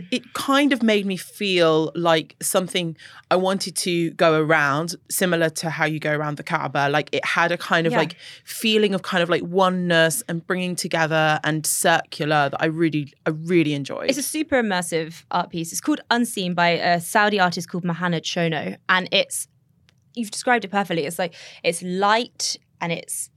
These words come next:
Speaker 2: you walk around it. It's quite a meditative space.
Speaker 1: Yes, yes.
Speaker 2: You can kind of really, it, f-, we both walked in and was, like, instantly very calm, which so many places of worship have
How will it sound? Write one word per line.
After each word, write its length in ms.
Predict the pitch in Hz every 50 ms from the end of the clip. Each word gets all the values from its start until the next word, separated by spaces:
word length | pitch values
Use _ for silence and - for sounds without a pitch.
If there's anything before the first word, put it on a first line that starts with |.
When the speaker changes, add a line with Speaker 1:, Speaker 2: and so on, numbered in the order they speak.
| _
Speaker 2:
you 120 | - 202 175
walk 300 | 170 185 190 185 - 202
around 420 | 180 185 180 185 190 190 190 190
it. 340 | 196 185 180 180 160 - - _ - - - - - _ _ _ _ _ _ _
It's 220 | - 185 175 - -
quite 280 | - - 208 226 - - _ _
a 60 | -
meditative 840 | 196 190 185 185 190 196 208 247 247 - 277 269 - - - 294 277 - _
space. 260 | - - - - -
Speaker 1:
Yes, 800 | 151 156 156 180 208 233 254 311 339 339 - - - - - - -
yes. 380 | 180 180 220 254 277 330 381 214
Speaker 2:
You 120 | 220 208
can 260 | - - 220 220 214 208
kind 200 | 208 214 202 196
of 200 | 185 170 175 185
really, 420 | 214 220 220 214 208 202 - - _
it, 140 | 240 254 -
f-, 180 | - - - - _ _ - _ - - - _
we 120 | - 285 302
both 240 | - 370 320 -
walked 160 | 269 254 - 277
in 80 | 277
and 80 | 254 220
was, 240 | 196 180 - - -
like, 220 | 202 - - - _ -
instantly 400 | 240 254 - - 226 208 190 175
very 580 | 190 202 214 220 220 226 226 220 220 220 208 _ _ - - - _ _ _
calm, 800 | - 165 175 208 208 208 208 208 208 208 208 208 202 196 220 220
which 480 | - 269 - - - - - - - - _ _ _ _ _ _ _ _ _ _
so 180 | - - 214 220
many 140 | 226 220 202
places 440 | 202 _ _ - 208 208 202 - 190
of 120 | 185 170
worship 360 | 190 190 196 180 - 185 - -
have 200 | 170 175 170